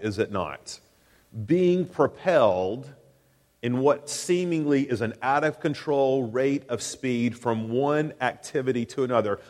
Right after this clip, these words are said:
I hate to rain on the, all the little kids' parades, but you have, how, how long, parents? You know, right? Four weeks. Machado's four weeks, okay? And you're going back to prison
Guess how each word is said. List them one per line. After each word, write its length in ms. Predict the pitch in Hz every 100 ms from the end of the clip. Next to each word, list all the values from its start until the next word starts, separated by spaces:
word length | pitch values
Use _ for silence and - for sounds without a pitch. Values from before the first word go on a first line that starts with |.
| -
I 60 | 143
hate 160 | 185
to 80 | 156
rain 240 | 147 147
on 180 | 143 127
the, 140 | 127 117
all 220 | - 131
the 80 | 139
little 180 | 139 139
kids' 220 | 135 131
parades, 360 | 135 135 117
but 200 | 101 107
you 100 | 135
have, 320 | 127 123 113 -
how, 260 | 139 147 -
how 160 | 160
long, 240 | 160 143 127
parents? 340 | 131 113 120 135
You 80 | 135
know, 300 | 143 98 92
right? 340 | 101 107 139 - - _ _ _ _
Four 380 | _ - 139 151
weeks. 640 | 160 151 98 - - - - _ _ _ _ _
Machado's 680 | 104 - 127 131 131 127 - -
four 320 | - 135 123
weeks, 540 | 107 87 - - - -
okay? 280 | 90 98 92
And 80 | 101
you're 100 | 98
going 200 | 101 98
back 280 | 95 92 -
to 80 | 98
prison 420 | - 98 92